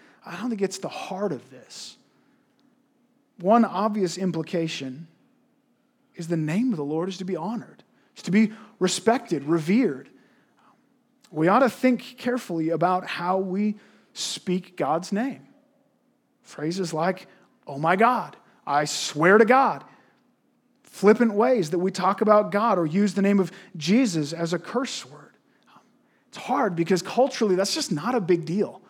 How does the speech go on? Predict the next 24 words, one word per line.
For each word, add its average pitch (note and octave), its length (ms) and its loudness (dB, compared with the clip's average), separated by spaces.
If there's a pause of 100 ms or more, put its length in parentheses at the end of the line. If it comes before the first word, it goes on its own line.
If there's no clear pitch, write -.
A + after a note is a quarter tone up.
(280)
Right? G3+ 140 2
Nobody A3+ 260 4
would G3 220 4
bat G#3 240 4
an G3 80 -4
eye G3 220 6
to F#3+ 80 2
hear F#3+ 180 4
a F3 60 0
ten-year-old F3 640 2
say, E3 260 2 (300)
"Oh G3+ 160 6
my A#3+ 160 8
God, A#3+ 260 2
look F3 220 0
at G#3+ 160 2
that." G#3+ 480 -2 (2500)
It's - 80 -20
heard D#3+ 200 -4
even F3 200 0
in G3 80 0
Christian A#3 400 -4
circles. G#3 460 -8
But, F#3 300 -2